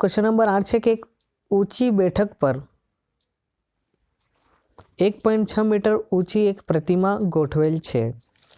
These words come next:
જમીન પરના એક બિંદુએથી પ્રતિમાની ટોચના ઉચ્છેદ કોણનું માપ તમને આપેલું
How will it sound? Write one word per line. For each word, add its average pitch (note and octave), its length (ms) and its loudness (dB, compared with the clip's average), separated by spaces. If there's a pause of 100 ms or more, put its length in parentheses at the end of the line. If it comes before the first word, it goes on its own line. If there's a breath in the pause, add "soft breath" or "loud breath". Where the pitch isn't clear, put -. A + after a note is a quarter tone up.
(480 soft breath)
જમીન A#3 340 2
પરના A3 320 2
એક F#3+ 160 0
બિંદુએથી F#3+ 680 0 (580)
પ્રતિમાની G#3+ 600 0
ટોચના G3 480 0
ઉચ્છેદ - 320 -2 (100)
કોણનું F#3 400 2
માપ E3+ 120 -2 (100)
તમને E3+ 240 0
આપેલું D#3+ 340 -2